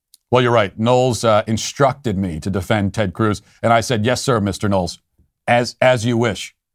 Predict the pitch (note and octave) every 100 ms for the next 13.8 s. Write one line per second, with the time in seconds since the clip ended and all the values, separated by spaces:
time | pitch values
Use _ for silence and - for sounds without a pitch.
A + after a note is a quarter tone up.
0 | _ _ _ _ - _ _ _ _ _
1 | C#3 A3 A3+ F3 F3 D3+ C#3+ B2+ F3 A3
2 | C3 D3 D3+ C#3+ E3+ D3 C#3 C3 A#2+ B2+
3 | B2+ B2 A#2 B2 D3+ D3+ C#3 D#3+ B2 -
4 | - _ _ _ - C3 - B2 A#2 C3+
5 | - C3 A#2 - B2+ B2 A#2+ - - A#2+
6 | A2+ G#2+ G#2+ G#2 G2+ - G#2+ F2+ C#2+ -
7 | - C3+ D3+ D#3 G#3 D3+ D3 D#3+ B2 A2+
8 | A2 G2+ _ _ _ - F3+ - D3 A2
9 | G3 D#3+ A2+ G#2 G2 A2 G2+ - _ _
10 | _ C#3 D3+ D3 C#3+ C3+ B2 B2 D#3+ A2
11 | F#2+ - - C#3 C#3+ A2+ C#3+ D3 C3 G2
12 | G#2 E3 D#3+ B2 G2 B2 A2 A2+ A2 G#2
13 | F#2+ F#2 F2 A#2 B2 A2 C#3 C#3+